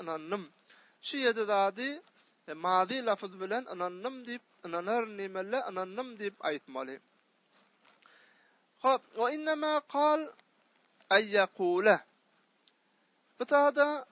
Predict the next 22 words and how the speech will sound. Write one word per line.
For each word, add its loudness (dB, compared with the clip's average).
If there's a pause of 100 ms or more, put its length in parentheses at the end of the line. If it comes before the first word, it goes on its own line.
(220)
Imam 2
Azam 2
metnine -6
gel -4
"ay -2 (120)
yaqula" 0
diýip -6
aýtdy. -2 (720)
Ha? -6 (500)
"Ay -4
yaqula" -2
diýip -2
aýtmakly. -4 (100)
"Wa 2
lam 0
yaqul 0
ay 2
yu'mina", -6 (420)
"ay 2
yu'mina" -6
diýip -8
aýtmady. -2